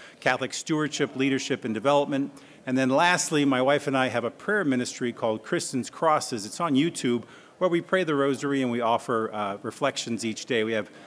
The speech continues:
seventy-five thousand subscribers, and last month we hit two million views in one month. So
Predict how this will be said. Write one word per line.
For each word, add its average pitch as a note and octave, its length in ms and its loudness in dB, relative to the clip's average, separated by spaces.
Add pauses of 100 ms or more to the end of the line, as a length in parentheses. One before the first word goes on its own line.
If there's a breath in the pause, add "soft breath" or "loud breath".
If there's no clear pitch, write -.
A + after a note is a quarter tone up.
(120 loud breath)
seventy-five E3 560 0
thousand D3 320 0
subscribers, C3 720 -2
and A2 100 -4
last A#2 280 -4
month A#2+ 200 -4
we A#2+ 80 -4
hit A2+ 220 -8
two E3 180 -4
million C3 380 0
views A2+ 320 -4
in G2+ 100 -6
one G2+ 180 -6
month. F#2+ 280 -6
So F#2+ 320 -8